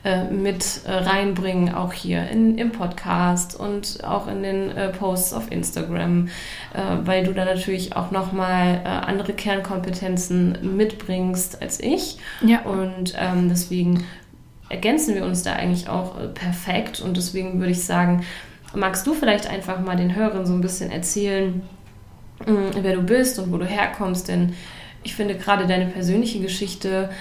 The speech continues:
Speaker 1: ich meine, Ausbildung hin und her, die sind schon wichtig, ne?
Speaker 2: Ja.
Speaker 1: Aber gerade deine persönliche Geschichte passt auch super gut in, in, in das Coaching oder in un-, unser Unternehmen rein,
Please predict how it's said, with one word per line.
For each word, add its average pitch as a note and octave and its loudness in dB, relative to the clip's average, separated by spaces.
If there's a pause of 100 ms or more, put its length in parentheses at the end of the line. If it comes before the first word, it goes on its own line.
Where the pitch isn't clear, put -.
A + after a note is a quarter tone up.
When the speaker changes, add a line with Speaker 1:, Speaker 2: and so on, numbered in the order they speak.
(140)
Speaker 1:
ich - -16
meine, F3+ 0
Ausbildung G3 2
hin G3 -2
und F3+ -2
her, A3 2
die A#3 4
sind F3+ 0
schon F3 0
wichtig, A#3+ -2
ne? B3 0
Speaker 2:
Ja. A3+ 8 (120)
Speaker 1:
Aber G3 -4
gerade G#3+ 0
deine G3 -2
persönliche F#3 -6
Geschichte F3 -4
passt F3+ -6
auch F3 -2
super F#3 0 (160)
gut F3+ -2
in, F3+ 0
in, - -8 (120)
in F3 -2
das F3 -4
Coaching F#3 2
oder E3+ 0
in - -8
un-, F3+ -4
unser F#3 0
Unternehmen F#3 2
rein, F3 2